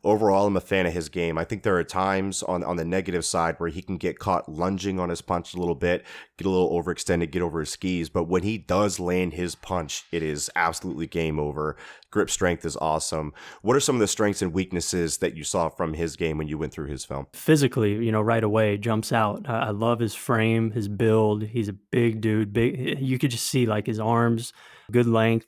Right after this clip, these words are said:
Speaker 2: really good hand size. I even noticed that on tape. I was like, "Dang, this dude's got big hands."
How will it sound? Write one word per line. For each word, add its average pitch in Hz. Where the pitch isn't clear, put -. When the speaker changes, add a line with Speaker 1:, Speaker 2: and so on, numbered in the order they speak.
Speaker 2:
really 113
good 120
hand 113
size. 117
I 120
even 120
noticed 110
that 113
on 104
tape. 120
I 139
was 113
like, 107
"Dang, 117
this 113
dude's 110
got 110
big 110
hands." 113